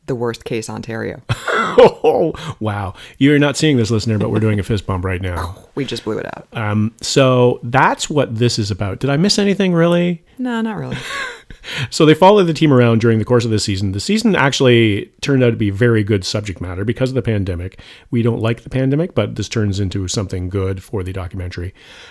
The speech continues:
Speaker 2: Um, we talk, uh, about, we follow around Kyle Du-, Dubas, who is, uh, the G M of the team. We follow around Sheldon Keefe, who is the coach of the team.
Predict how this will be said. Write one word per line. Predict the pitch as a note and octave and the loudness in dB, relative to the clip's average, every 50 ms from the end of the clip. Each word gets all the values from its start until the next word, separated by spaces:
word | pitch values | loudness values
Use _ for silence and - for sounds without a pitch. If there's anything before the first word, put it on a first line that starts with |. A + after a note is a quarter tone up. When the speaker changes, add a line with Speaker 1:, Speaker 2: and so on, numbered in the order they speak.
| - _ - | -20 _ -6
Speaker 2:
Um, | A#2 A2 G#2 G#2+ G#2+ A2 | -4 -4 -2 0 0 2
we | A#2 A#2+ A#2+ | 0 0 0
talk, | - B2+ A#2+ A2+ - - | 0 0 -2 -2 -2 -2
uh, | B2+ A#2 A2+ A2 A2+ A#2+ - | -2 -2 0 0 -2 -2 -2
about, | A2+ A2 A#2+ A2+ A2+ B2 | -2 -2 0 0 0 2
we | C3 A#2 | 0 -2
follow | - - C3+ C3+ C#3 C3 B2+ B2+ B2+ C3+ - | 0 2 4 4 4 4 4 2 2 0 0
around | B2 B2 B2 B2 B2 B2 B2 A#2+ A#2+ | 0 2 2 4 4 4 4 2 0
Kyle | - - - C3+ C3+ C3 C3 B2 | -2 -2 -2 0 2 2 2 2
Du-, | A#2+ B2 C3 C3+ - | 4 4 2 2 2
Dubas, | - A#2 C#3 D3+ D#3+ F3 - - - - - - - - - - - - _ | 2 2 4 4 4 2 0 -2 -6 -6 -10 -16 -20 -20 -20 -20 -20 -12 _
who | - C3+ C3 B2 | 2 4 4 4
is, | B2+ - A#2 A#2 A#2 A2+ A2+ A2+ A2 G#2 - - - | 4 4 4 4 4 4 2 2 0 -2 -4 -6 -4
uh, | A#2+ A2 G#2+ G#2+ G2+ | -4 -2 -2 -2 -2
the | G2+ G#2+ | -2 -2
G | G2+ A2 B2 B2 A#2+ A2+ | -2 2 2 4 4 4
M | A2+ A#2 B2+ C#3 D3 D#3 E3 D#3 - | 2 2 2 2 0 0 -2 -4 -4
of | B2+ B2 B2 A#2 | -4 -4 -4 -4
the | B2 A#2+ | -4 -4
team. | - C#3 C3+ C3 C3 C3+ C3 | -2 0 2 2 4 2 2
We | A#2 G2+ | 0 -2
follow | - - A2+ G#2+ A2 A2 | -2 -4 -4 -2 -2 0
around | G#2+ A2 A2 A2 G#2+ G#2 G#2+ G#2 | 0 0 0 0 0 0 -2 -2
Sheldon | - - - C3+ A#2+ A#2+ A2+ A2 A2 | -4 -4 -2 -2 -2 0 -2 -2 -4
Keefe, | - - D3 C#3+ D3 C#3+ - - - - - - - - _ - | -2 0 0 0 0 0 -4 -10 -18 -20 -20 -20 -20 -20 _ -4
who | - A2+ | -2 -2
is | G#2+ G2 F#2+ | -2 -2 -4
the | A#2 | -8
coach | - - C#3 D3 D#3 D3+ - - | -2 2 2 2 2 2 0 -2
of | C#3+ | -2
the | C3+ C3 | -2 0
team. | - D3 C#3+ C#3+ C#3 C#3 C#3 C#3 C#3+ C3+ | 0 2 2 4 4 4 4 2 0 -4